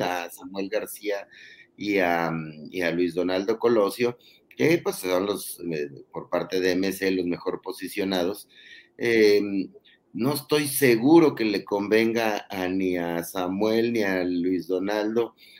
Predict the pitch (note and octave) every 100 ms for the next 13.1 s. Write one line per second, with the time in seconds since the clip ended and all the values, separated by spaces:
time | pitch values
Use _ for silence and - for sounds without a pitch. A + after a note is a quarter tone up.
0 | _ - B2 C3 C3 A2+ G2 F#2 - B2
1 | B2 - A2+ G2+ G2 G2 F#2+ F2+ G2+ F#2
2 | - A2+ B2+ A#2 G2 F#2 G#2 A2+ A#2 A2
3 | F#2 - A2 A2 A2 A2 G2 G#2+ G#2 -
4 | G#2 F#2+ - A2+ G#2 F#2+ F2+ F#2 - -
5 | - - - - A2+ G#2+ A2 C3 B2+ C#3
6 | B2+ A#2 G#2+ G2 F#2 E2+ F2 F2 A#2+ A#2
7 | A#2 B2+ A#2+ F#2 - G#2+ G#2 G#2 G#2 G2
8 | - - - _ A2 A2 A#2 F#2+ G#2 G#2
9 | - G2 F#2+ G2 F#2+ G2+ G2+ F#2 F2+ E2+
10 | F2 E2 G2 G2 F#2+ F#2 G2 F#2+ G2+ F2+
11 | - _ - _ - F2+ E2+ E2 F2 F2
12 | F2 F#2 G#2 G2+ G#2+ G#2+ G#2+ G#2 F#2+ F#2